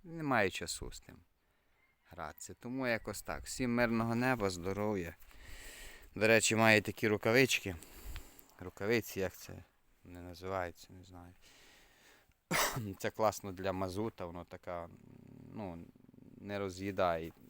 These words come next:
і руки не так мастються. Хоча, знаєте, хай будуть мені грязні руки від мазути і чисті тих пару гривень, чим чисті руки грязні ті гривні. Не хочу так.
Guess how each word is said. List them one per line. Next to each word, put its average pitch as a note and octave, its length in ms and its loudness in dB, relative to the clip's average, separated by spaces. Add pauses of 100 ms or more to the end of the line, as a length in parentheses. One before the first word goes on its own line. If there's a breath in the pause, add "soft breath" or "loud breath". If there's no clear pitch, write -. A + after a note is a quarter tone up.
і G2 120 -2
руки - 280 -2
не D#2+ 120 -14
так - 240 -12
мастються. - 540 -14 (840 soft breath)
Хоча, C3 560 -4 (840 soft breath)
знаєте, B2 320 4
хай A#2+ 200 8
будуть A2+ 360 4
мені A2 280 6
грязні G#2+ 560 8 (120)
руки A2 400 6
від G2 160 6
мазути G2+ 520 4
і F2 40 -2
чисті F#2+ 520 2
тих F#2 200 0
пару F#2+ 260 4
гривень, F#2+ 440 4
чим E2+ 300 -4 (1300 soft breath)
чисті G2 420 -2
руки F#2+ 320 0
грязні E2+ 460 0
ті E2 280 -10 (140)
гривні. E2 520 -8
Не E2+ 120 -14
хочу - 380 -12
так. - 120 -20